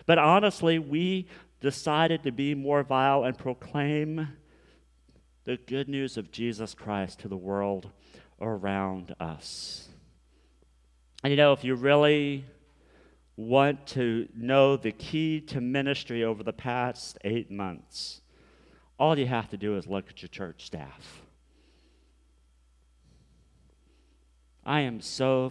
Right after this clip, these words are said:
thankful for my staff. And I laugh every single time that I say that, 'cause it reminds me of my first time meeting Ruth Cherry,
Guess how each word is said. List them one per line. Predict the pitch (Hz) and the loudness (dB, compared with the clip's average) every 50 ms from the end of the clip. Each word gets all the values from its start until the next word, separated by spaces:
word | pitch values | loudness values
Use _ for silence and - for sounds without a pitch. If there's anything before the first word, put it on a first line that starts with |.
| 127 - | -6 -8
thankful | - - 123 113 107 104 - - - - 92 80 76 - - _ _ _ _ _ _ _ _ _ _ _ _ _ - - _ _ _ _ _ _ _ _ _ _ _ _ | -4 -2 -2 -2 -2 -4 -10 -16 -14 -14 -12 -12 -14 -18 -20 _ _ _ _ _ _ _ _ _ _ _ _ _ -20 -20 _ _ _ _ _ _ _ _ _ _ _ _
for | - 110 110 104 | -6 -4 -4 -4
my | 101 101 98 98 101 | -4 -4 -6 -6 -6
staff. | 101 - - - - 92 82 73 64 - - - - - - - - _ _ _ _ _ _ _ _ _ _ _ _ _ _ _ _ _ _ _ _ _ _ _ _ _ _ _ _ _ _ _ _ _ _ _ _ | -8 -10 -14 -12 -10 -10 -10 -10 -12 -18 -20 -20 -20 -20 -20 -20 -20 _ _ _ _ _ _ _ _ _ _ _ _ _ _ _ _ _ _ _ _ _ _ _ _ _ _ _ _ _ _ _ _ _ _ _ _
And | - 117 | -8 -6
I | 110 95 | -4 -4
laugh | 92 85 98 104 98 90 87 87 - - - - | -4 -4 -4 -4 -4 -4 -6 -8 -12 -14 -8 -4
every | 113 120 127 120 123 127 127 123 | -2 -2 -2 -4 -6 -12 -14 -12
single | - - 135 127 123 123 120 | -12 -12 -12 -10 -10 -12 -12
time | - - - 120 120 123 120 120 120 113 | -14 -12 -10 -10 -8 -6 -6 -6 -6 -6
that | 107 101 98 | -8 -6 -6
I | 95 98 98 | -6 -6 -6
say | 98 - - - 104 95 92 87 | -8 -12 -10 -6 -4 -4 -4 -4
that, | 80 82 78 73 76 - _ _ - _ _ _ _ _ _ _ _ _ _ _ _ _ _ _ _ - | -6 -10 -12 -12 -14 -16 _ _ -20 _ _ _ _ _ _ _ _ _ _ _ _ _ _ _ _ -10
'cause | - 113 104 104 | -6 -6 -6 -4
it | 104 | -4
reminds | 107 107 107 113 117 117 113 113 113 - - | -4 -4 -2 -2 -2 -2 -2 -4 -4 -6 -6
me | 107 104 104 92 87 | -6 -4 -4 -4 -2
of | 92 95 95 92 90 90 - - 95 90 - _ _ _ _ _ _ _ _ _ _ _ _ - | -2 -2 -2 -2 -4 -6 -8 -10 -20 -20 -20 _ _ _ _ _ _ _ _ _ _ _ _ -8
my | 101 98 101 98 | -6 -4 -4 -4
first | - - 123 123 123 117 - - | -4 -2 0 0 0 -2 -8 -12
time | - - 113 110 107 104 104 101 | -10 -6 -6 -4 -4 -4 -4 -4
meeting | 104 104 104 101 95 90 | -4 -4 -4 -6 -8 -6
Ruth | 92 101 98 - - | -6 -8 -8 -10 -12
Cherry, | - - 101 90 85 82 78 78 78 | -12 -6 -6 -4 -4 -4 -8 -10 -12